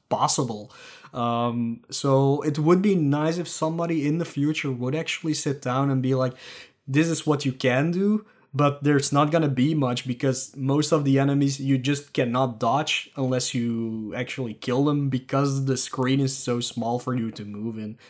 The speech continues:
Um, except for stage two where you can jump, like, on top of the walls and such.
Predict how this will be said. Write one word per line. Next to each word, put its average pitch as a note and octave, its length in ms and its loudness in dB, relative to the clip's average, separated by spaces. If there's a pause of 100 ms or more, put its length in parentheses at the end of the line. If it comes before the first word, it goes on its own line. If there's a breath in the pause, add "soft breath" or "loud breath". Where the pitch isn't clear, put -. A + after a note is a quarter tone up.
(140)
Um, G#2+ 340 -10
except D3 260 0
for D3 120 2
stage B2+ 380 -2
two B2 160 0
where A2+ 160 -2
you G#2+ 120 -4
can G#2+ 160 -10
jump, A2 320 -6
like, A#2 220 -4
on G#2 160 -8
top G#2+ 300 -10
of G#2+ 100 -12
the G#2 80 -10
walls G#2 340 -8
and G2 180 -14
such. - 420 -12